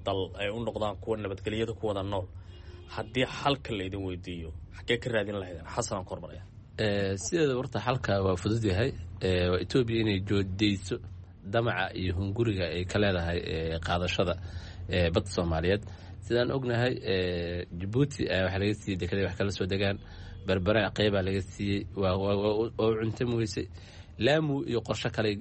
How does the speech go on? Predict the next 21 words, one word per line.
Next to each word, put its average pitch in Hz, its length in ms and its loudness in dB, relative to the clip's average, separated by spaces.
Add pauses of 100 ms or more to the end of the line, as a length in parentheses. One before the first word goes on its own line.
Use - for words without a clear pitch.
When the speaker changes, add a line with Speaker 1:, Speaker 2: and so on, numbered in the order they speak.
Speaker 2:
ay 107 120 2
aadeen, 101 440 0
waa 101 160 2
u 113 40 2
cuntami 110 440 -2
weysay. 110 260 -2 (500)
Waxay 127 260 0
istuseen 117 460 0
marka 113 240 0
meeshaan 110 520 2
inay 98 200 0
barta 98 300 -2
ugu 107 100 2
dhow 95 140 2
ay 90 120 2
tahay 92 280 0
oo 87 60 -2
ay 90 100 -4
ka - 140 -8
heli 95 120 2
karaan, 85 260 -2